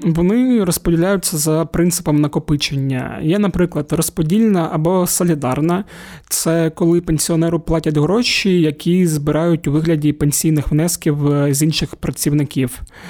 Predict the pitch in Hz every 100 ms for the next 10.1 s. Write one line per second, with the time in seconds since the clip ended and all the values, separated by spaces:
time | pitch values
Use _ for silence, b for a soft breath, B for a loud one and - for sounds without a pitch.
0 | 170 151 B - 165 214 214 190 - 165
1 | 175 - 240 240 233 233 233 214 175 185
2 | 180 185 180 160 170 170 - 170 156 262
3 | 262 247 - 165 175 185 175 165 156 -
4 | 160 214 262 277 214 - 175 208 - 196
5 | 202 175 160 202 220 185 160 160 156 208
6 | 202 170 160 147 196 175 151 165 170 175
7 | 165 165 165 151 147 147 143 - 156 165
8 | 170 - 185 233 247 170 185 202 180 165
9 | 165 151 151 165 - 147 139 151 156 160